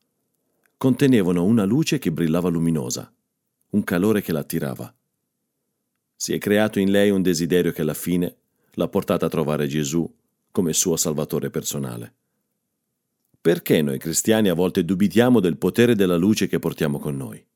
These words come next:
Perché non crediamo che la nostra vita possa cambiare il mondo? Come seguaci di Cristo che amano Dio, il nostro tempo in Israele ha un forte impatto. Nella nostra vita abbiamo più storie,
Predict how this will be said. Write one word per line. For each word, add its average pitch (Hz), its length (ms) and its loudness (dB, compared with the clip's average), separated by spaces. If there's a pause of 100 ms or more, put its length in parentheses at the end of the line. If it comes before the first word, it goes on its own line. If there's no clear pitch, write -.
(960)
Perché 127 440 2
non 156 140 4
crediamo 110 420 4
che 101 100 0
la 92 100 4
nostra 101 340 2
vita 113 320 4
possa 98 300 -2
cambiare 98 400 4
il 92 60 2
mondo? 80 520 0 (1040)
Come 113 240 4
seguaci 113 600 2
di 87 100 2
Cristo 80 440 -2
che - 120 -10
amano 76 320 -4
Dio, 80 380 -4 (580)
il 85 140 -4
nostro 110 340 2
tempo 117 320 4
in 95 80 2
Israele 95 680 0 (300)
ha - 100 -2
un 104 80 2
forte 139 340 2
impatto. - 600 -2 (1120)
Nella 87 260 0
nostra 101 340 2
vita 98 280 4
abbiamo 80 320 0
più 123 200 4
storie, 60 640 -4